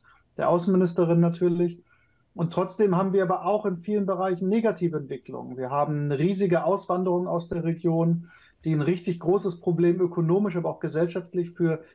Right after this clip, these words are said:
jedes dieser sechs Länder ist. Wir haben in vielen Stellen weniger, äh, Pressefreiheit,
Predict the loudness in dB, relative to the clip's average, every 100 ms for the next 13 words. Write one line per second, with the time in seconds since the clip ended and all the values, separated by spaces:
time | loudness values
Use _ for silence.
0 | _ -2 0 2 0 -4 -4 -4 -6 -6
1 | -8 -6 -6 -6 -4 -2 0 0 -2 -6
2 | -8 -20 -20 -10 -10 -6 0 2 2 0
3 | 2 4 4 2 2 0 0 0 0 -4
4 | _ _ _ -14 -12 -14 _ _ -6 -2
5 | -2 -4 0 2 2 2 2 0 -2